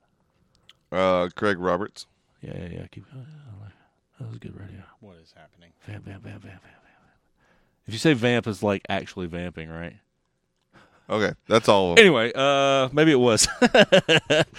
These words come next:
Speaker 2: Um, but yeah, it's, it's really good. Who, who is, else is in there that's kind of a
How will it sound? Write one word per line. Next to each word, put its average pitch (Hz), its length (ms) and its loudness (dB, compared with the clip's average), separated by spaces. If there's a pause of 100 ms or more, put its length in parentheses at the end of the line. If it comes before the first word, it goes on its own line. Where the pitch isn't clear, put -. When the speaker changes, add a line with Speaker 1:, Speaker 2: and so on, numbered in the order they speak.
(400)
Speaker 2:
Um, 139 680 8
but 143 240 2
yeah, 202 220 4
it's, 165 140 -2
it's 131 260 -2
really 151 200 0
good. 127 240 0
Who, 294 220 2 (200)
who 294 160 -2
is, 170 140 -8 (220)
else 120 260 -16
is 85 140 -18
in 87 160 -14
there 85 180 -10
that's - 220 -16
kind 135 420 -14
of 117 120 -14
a 92 40 -20